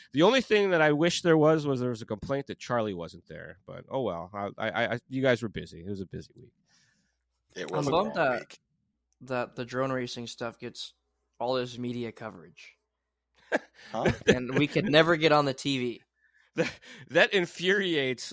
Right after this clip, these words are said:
Speaker 1: so I, myself included. Drones popped on the radar,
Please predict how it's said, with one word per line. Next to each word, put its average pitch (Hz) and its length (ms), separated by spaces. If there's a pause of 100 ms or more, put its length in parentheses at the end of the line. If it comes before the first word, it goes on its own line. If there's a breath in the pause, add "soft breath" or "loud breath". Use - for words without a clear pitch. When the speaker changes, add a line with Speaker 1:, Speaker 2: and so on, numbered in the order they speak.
Speaker 1:
so 170 380
I, 147 160
myself 160 480
included. 139 480 (300 loud breath)
Drones 220 340
popped 185 380
on 180 160
the 165 80
radar, 107 420